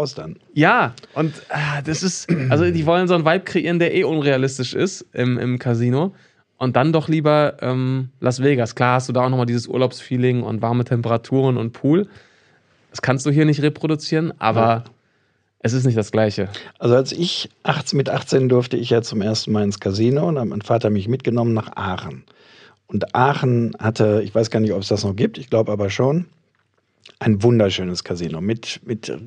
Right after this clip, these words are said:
Speaker 1: riesigen, hohen Decken, Stuck überall, schwere Teppiche. Und da war es also,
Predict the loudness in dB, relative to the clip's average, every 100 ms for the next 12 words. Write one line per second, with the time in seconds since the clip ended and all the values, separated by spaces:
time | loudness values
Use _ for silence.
0 | -8 -4 -2 -2 -2 -2 0 0 2 4
1 | 4 2 2 0 2 0 -2 -4 -10 -20
2 | _ -4 -4 0 0 0 -6 -4 -2 -2
3 | -4 -2 0 0 -4 -16 _ -4 -2 0
4 | 0 -2 -2 -2 0 -6 0 2 2 0
5 | -2 -2 -4 -16 -20 _ _ 2 4 6
6 | 4 4 4 6 6 6